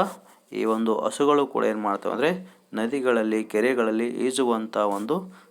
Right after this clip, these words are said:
ಸಾಮರ್ಥ್ಯ ಏನಾಗಿರುತ್ತೆ, ಅವುಗಳಿಗೆ ಇರುತ್ತೆ ಅಂತಕ್ಕಂಥದ್ದು. ದೋಣಿ ಹೇಗೆ ನಾವು ನದಿ ಮತ್ತು ಕೆರೆಗಳಲ್ಲಿ ನಡೆಸ್ಕೊಂಡು ಹೋಗ್ತೀವಿ, ಹಾಗೆ ಕೂಡ ಈ ಒಂದು ಗೋವುಗಳು ಕೂಡ, ಎತ್ತುಗಳು ಕೂಡ ಏನ್ ಮಾಡ್ತವೆ ಅಂದ್ರೆ, ಆ ನೀರಿನಲ್ಲಿ ಈಜುವಂಥ ಒಂದು ಸಾಮರ್ಥ್ಯ ಏನ್ ಮಾಡಿದಾವೆ,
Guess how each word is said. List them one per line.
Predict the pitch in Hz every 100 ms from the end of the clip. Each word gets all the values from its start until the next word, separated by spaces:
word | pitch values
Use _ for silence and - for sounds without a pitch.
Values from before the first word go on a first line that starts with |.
| -
ಸಾಮರ್ಥ್ಯ | - 110 123 143 135 101
ಏನಾಗಿರುತ್ತೆ, | 110 110 104 104 - 190 185 -
ಅವುಗಳಿಗೆ | 104 104 104 120 151 123 120 -
ಇರುತ್ತೆ | 101 107 101 92 92
ಅಂತಕ್ಕಂಥದ್ದು. | 92 - - - - - 110
ದೋಣಿ | 113 113
ಹೇಗೆ | 107 107 117 110
ನಾವು | 107 107 143 151 - - - 104
ನದಿ | 101 127 131
ಮತ್ತು | 107 95 104
ಕೆರೆಗಳಲ್ಲಿ | 101 104 113 107 107 113
ನಡೆಸ್ಕೊಂಡು | 104 98 - 104 101
ಹೋಗ್ತೀವಿ, | 98 - 123 180 190 - - - -
ಹಾಗೆ | 120 139 143
ಕೂಡ | 139 107 110 170 185 - - - -
ಈ | 107
ಒಂದು | 104 104 104 104
ಗೋವುಗಳು | - 110 135 135 120 110
ಕೂಡ, | - 107 147 175 -
ಎತ್ತುಗಳು | 101 107 131 123 113
ಕೂಡ | 110 101
ಏನ್ | 101
ಮಾಡ್ತವೆ | 101 98 101
ಅಂದ್ರೆ, | 101 156 214 - - - -
ಆ | 107
ನೀರಿನಲ್ಲಿ | 104 120 143 139 123 120 123
ಈಜುವಂಥ | 120 120 120 113 107 107 104
ಒಂದು | 101 98 98
ಸಾಮರ್ಥ್ಯ | - 92 98 - 95
ಏನ್ | 98
ಮಾಡಿದಾವೆ, | 98 98 110 170